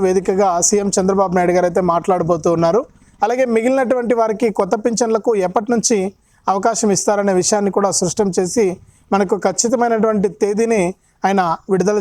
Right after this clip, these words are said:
చేయబోతూ ఉన్నారు. మరి ఆ డేట్ కూడా ఫిక్స్ అవుతుంది ఇక్కడ ఈ మహానాడులో. తర్వాత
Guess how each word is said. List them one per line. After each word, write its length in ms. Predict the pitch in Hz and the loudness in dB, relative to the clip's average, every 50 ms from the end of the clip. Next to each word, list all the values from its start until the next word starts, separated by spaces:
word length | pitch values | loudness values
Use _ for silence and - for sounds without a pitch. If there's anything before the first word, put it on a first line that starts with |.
| - - | 0 -2
చేయబోతూ 380 | 208 185 170 180 175 156 180 170 165 | -2 0 0 -2 0 0 0 0 2
ఉన్నారు. 220 | 170 170 170 220 285 - - _ _ _ _ - _ 202 | 0 0 0 0 -4 -4 -12 _ _ _ _ -8 _ 0
మరి 140 | 202 196 180 170 185 - - | 0 0 0 -2 -6 -4 -4
ఆ 60 | 196 180 165 190 | -2 0 0 0
డేట్ 180 | 208 214 202 208 | 0 -2 -2 -2
కూడా 160 | 233 214 214 196 - | -2 -2 -2 -2 -2
ఫిక్స్ 200 | 196 - - - 196 | -2 -2 0 -2 -2
అవుతుంది 300 | 175 160 202 180 180 170 | -2 -2 0 0 0 0
ఇక్కడ 160 | - 170 190 233 277 - | 0 0 0 0 0 0
ఈ 20 | 180 175 | 0 0
మహానాడులో. 480 | 165 175 180 180 175 175 170 190 214 269 - _ _ _ _ _ _ - | 2 2 2 2 2 2 2 0 -2 -2 -6 _ _ _ _ _ _ -2
తర్వాత 280 | 196 196 202 202 170 | 0 2 0 0 0